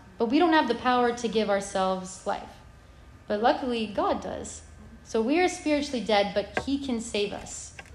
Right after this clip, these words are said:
Let's look at verses four to nine to see what Paul says about God giving us a saved life.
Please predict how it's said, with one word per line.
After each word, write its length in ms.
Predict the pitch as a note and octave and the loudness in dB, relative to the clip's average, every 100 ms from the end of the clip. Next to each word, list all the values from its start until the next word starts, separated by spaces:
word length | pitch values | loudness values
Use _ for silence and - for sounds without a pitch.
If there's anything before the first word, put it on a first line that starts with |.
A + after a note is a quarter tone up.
| - | 0
Let's 240 | A#3+ C#4 | 0 2
look 160 | F4 F4 | 0 4
at 180 | D4 A3+ | 2 6
verses 600 | C#4 C#4 C#4 C4 B3+ - | 4 4 4 4 2 -2
four 260 | - B3 | 0 2
to 60 | C4+ | 4
nine 460 | B3 F#3 F#3+ A#3 - - - - - - - - | 4 4 2 -2 -6 -16 -20 -20 -20 -20 -20 -16
to 80 | - | 0
see 160 | C#4 | 6
what 140 | C4+ C4+ | 8 8
Paul 180 | C4 C#4 | 6 6
says 200 | B3 A#3+ | 4 4
about 260 | A3+ G#3+ | 4 4
God 320 | A3 A#3+ A#3+ A3+ | 8 8 8 4
giving 220 | A3 G#3+ | 2 2
us 300 | G#3 G#3+ - A3 | 2 -2 -4 -4
a 40 | |
saved 500 | G#3+ - G#3 G#3 G3 | -4 0 0 0 -2
life. 240 | F#3+ F#3+ | 0 0